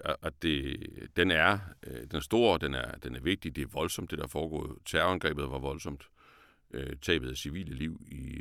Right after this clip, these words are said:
i Gaza er, er voldsomt. Så der er selvfølgelig nogle objektive årsager. Øh, så er der jo den, øh, så er det jo filtret ind i storpolitik. Altså, øh, hvem der bestemmer i, i Mellemøsten, øh, og den måde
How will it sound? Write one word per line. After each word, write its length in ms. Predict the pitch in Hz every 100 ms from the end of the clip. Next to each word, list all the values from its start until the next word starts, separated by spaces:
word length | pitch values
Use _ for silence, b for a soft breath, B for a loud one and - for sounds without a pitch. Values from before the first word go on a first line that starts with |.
| -
i 40 |
Gaza 460 | - 69 78 76 67
er, 320 | - 64 - -
er 100 | 67
voldsomt. 460 | 62 69 - 65 - b b b b
Så 120 | -
der 60 | 73
er 40 |
selvfølgelig 240 | 76 85 90
nogle 140 | 80
objektive 380 | 78 87 - 60
årsager. 400 | 57 - 64 69 - -
Øh, 400 | 71 67 64 67 - b b b b -
så 120 | 110
er 40 |
der 60 | 120
jo 60 |
den, 420 | 95 104 92 78 -
øh, 100 | 62 -
så 100 | -
er 40 | 107
det 60 |
jo 60 | 107
filtret 340 | - 104 92
ind 140 | 95 120
i 40 |
storpolitik. 640 | - 87 107 82 - - -
Altså, 320 | 80 80 73
øh, 300 | 69 62 55
hvem 180 | 82 104
der 80 | 87
bestemmer 440 | 78 - 101 82 -
i, 400 | 69 67 - -
i 120 | 80
Mellemøsten, 680 | 73 82 95 80 - 73 73 -
øh, 540 | 73 67 64 62 65 67 b b b b b
og 120 | - 90
den 140 | 87
måde 520 | 73 73 82 87 90